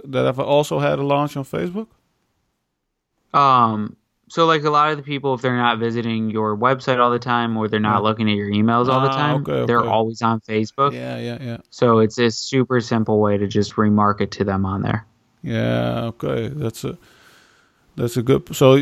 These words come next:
Speaker 1: what, what you're saying is that during my launch, I would target everybody who's on my list, not only who, people who
Speaker 2: Yeah.
Speaker 1: are on the sales, sales page.
Speaker 2: Yeah, exactly.
Speaker 1: Ah, okay.
Speaker 2: Because
Speaker 1: Yeah,
Speaker 2: if
Speaker 1: that's
Speaker 2: it's
Speaker 1: good.
Speaker 2: only open for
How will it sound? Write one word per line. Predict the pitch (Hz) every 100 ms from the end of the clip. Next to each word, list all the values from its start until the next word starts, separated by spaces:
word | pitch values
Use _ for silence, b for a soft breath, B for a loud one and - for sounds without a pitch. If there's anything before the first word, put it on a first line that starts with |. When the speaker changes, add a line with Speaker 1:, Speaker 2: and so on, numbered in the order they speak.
| 139
Speaker 1:
what, | 139 135 147
what | 139 120
you're | 131
saying | - 135 135 139
is | 127
that | 131 131 120
during | 131 147 143
my | 139
launch, | 139 151 160 135 117 - - _ _ _ -
I | 127
would | 127 127 120 - _ _ _ _ _ _ _ _ _ -
target | 131 135 127 127 - -
everybody | 143 147 131 113 110
who's | 113 107
on | 113 113
my | 107
list, | 107 101 98 - _ _ _ -
not | 120 120 -
only | 131 123 123
who, | 123 135
people | - 123 127 123
who | 120
Speaker 2:
Yeah. | 123
Speaker 1:
are |
on | 120 123
the |
sales, | - 127 123 113
sales | - 120 117
page. | 110 98 95 - _ _ _ _ _ _ _ _ _ _ _ _ _ _
Speaker 2:
Yeah, | 135 123
exactly. | 113 110 101 98 - - 110
Speaker 1:
Ah, | 123 123 123
okay. | 127
Speaker 2:
Because | 151 139
Speaker 1:
Yeah, | 131
Speaker 2:
if |
Speaker 1:
that's | 131
Speaker 2:
it's | 139
Speaker 1:
good. | 135
Speaker 2:
only | 135 139
open | 131 127 131
for | -